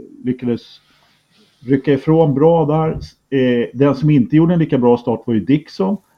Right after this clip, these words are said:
men han var hur kall som helst och lyckades hålla. Eh, och han visste ju att han skulle få en chans till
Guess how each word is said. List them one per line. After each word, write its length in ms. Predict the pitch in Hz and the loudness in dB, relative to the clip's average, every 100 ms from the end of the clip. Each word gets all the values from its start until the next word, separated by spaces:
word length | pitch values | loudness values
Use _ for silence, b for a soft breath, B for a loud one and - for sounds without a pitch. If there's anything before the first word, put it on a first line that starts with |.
| _ | _
men 420 | 95 117 143 156 - _ _ | -4 -2 -2 -4 -10 _ _
han 140 | 123 | -2
var 60 | 123 | 0
hur 240 | 135 175 175 | 2 0 0
kall 260 | 143 131 | -2 -2
som 160 | 135 120 | -2 -2
helst 420 | 143 180 143 - | 0 -2 -6 -6
och 60 | 117 | -4
lyckades 400 | 113 123 113 - | -4 -4 -4 -4
hålla. 560 | 131 113 123 160 156 - _ _ _ - | -2 0 0 -2 -4 -12 _ _ _ -12
Eh, 460 | 110 95 - - | -8 -6 -8 -6
och 200 | - 147 | 0 2
han 120 | 175 | 2
visste 280 | 185 160 - | 0 -2 -2
ju 40 | 185 | 0
att 60 | |
han 100 | 175 | 0
skulle 200 | 143 147 | 0 -2
få 180 | 139 151 | 0 0
en 60 | 127 | 0
chans 300 | 143 139 135 | 0 -2 -2
till 360 | 214 180 113 | -2 -2 -2